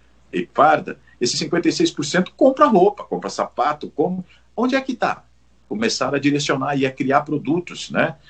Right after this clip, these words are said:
A gente, aqui todos homens, mas se, né, com as suas esposas e namoradas e coisa e tal, se forem ver, pode perguntar,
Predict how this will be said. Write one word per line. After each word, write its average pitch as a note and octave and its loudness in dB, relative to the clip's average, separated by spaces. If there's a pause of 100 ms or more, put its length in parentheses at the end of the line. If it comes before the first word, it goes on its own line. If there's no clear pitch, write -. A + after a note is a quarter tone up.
(120)
A D#2+ -8
gente, G2 -2
aqui - -6
todos G2 -2 (140)
homens, D3 -2
mas - -4
se, - -8 (400)
né, E3 2 (260)
com F2+ -6
as - -8
suas F#2 -4
esposas F#2+ -4
e E2 -10
namoradas F2+ -2
e F#2 -10
coisa F2+ -4
e F2+ -12
tal, B2 0
se - -8
forem G2 -4
ver, A#2 0
pode G2+ -4
perguntar, G#2+ 0